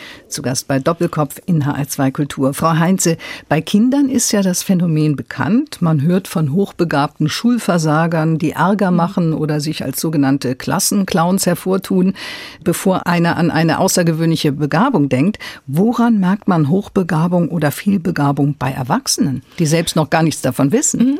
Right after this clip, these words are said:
Speaker 2: Im Prinzip ist das Gleiche wie bei Kindern. Das ist immer eine ganz interessante, witzige Geschichte. Jeder scheint davon auszugehen, dass Hochbegabung sich auswächst. Aber wenn wir heute das Bewusstsein für die hochbegabten Kinder haben, dann gibt es natürlich wesentlich mehr Erwachsene, die mit diesem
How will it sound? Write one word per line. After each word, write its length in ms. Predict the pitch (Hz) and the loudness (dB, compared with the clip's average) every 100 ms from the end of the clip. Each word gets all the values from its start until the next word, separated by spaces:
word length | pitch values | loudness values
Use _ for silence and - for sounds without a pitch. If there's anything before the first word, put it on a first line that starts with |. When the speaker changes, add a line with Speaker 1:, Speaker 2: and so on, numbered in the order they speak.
| 427 - | -4 -2
Speaker 2:
Im 160 | 220 | -2
Prinzip 580 | 190 - - 190 185 196 | -2 -14 -4 -2 0 -4
ist 120 | 247 | -2
das 140 | 370 - | -4 -2
Gleiche 280 | 302 294 277 | 0 2 2
wie 100 | 247 | 2
bei 140 | 226 | 0
Kindern. 500 | 226 226 214 175 175 - - - - - - | 0 0 2 0 -4 -10 -12 -12 -14 -12 -2
Das 160 | 196 | 0
ist 80 | 214 | 2
immer 120 | 247 | 2
eine 180 | 247 127 | 2 0
ganz 260 | 139 214 233 | 0 0 0
interessante, 580 | 226 - 254 226 220 214 | -2 -2 0 0 0 -2
witzige 420 | 190 262 - 226 220 | -2 -2 0 0 0
Geschichte. 400 | 226 285 - 202 | 0 0 -2 -4
Jeder 320 | 185 202 220 | 0 0 2
scheint 300 | 247 247 - - | 0 -2 -4 -4
davon 220 | 208 - | -2 0
auszugehen, 440 | 208 190 220 247 | -2 -4 -2 0
dass 180 | 233 220 | 0 0
Hochbegabung 760 | 233 - 226 220 202 208 208 160 | -2 0 -2 2 0 2 0 0
sich 260 | 185 - | -2 -2
auswächst. 840 | - 466 - 170 156 - - - - - - - - | 0 0 0 -2 -2 -6 -12 -12 -14 -14 -14 -16 -2
Aber 300 | - 196 185 | 0 2 2
wenn 160 | 190 | 2
wir 100 | 190 | 2
heute 220 | 202 208 196 | 2 2 0
das 120 | 196 | 0
Bewusstsein 420 | 208 214 - 208 | -2 -2 -2 -2
für 140 | 214 | -2
die 140 | 196 190 | -2 0
hochbegabten 560 | 196 - 202 190 202 | -2 -4 -4 -4 -4
Kinder 300 | 190 190 202 214 | -2 -2 0 0
haben, 340 | 233 294 - | 0 0 0
dann 140 | 214 180 | 0 0
gibt 180 | 208 202 | -2 -2
es 100 | 190 | 0
natürlich 520 | 190 202 190 170 165 | 0 2 0 0 0
wesentlich 440 | 320 453 294 202 | 0 0 0 0
mehr 200 | 190 180 | 0 -2
Erwachsene, 520 | - 185 453 - 202 180 | -2 -2 -2 -2 -2 -2
die 200 | 175 175 | 0 0
mit 260 | 180 - | 0 -2
diesem 340 | 190 180 165 | -4 -2 -4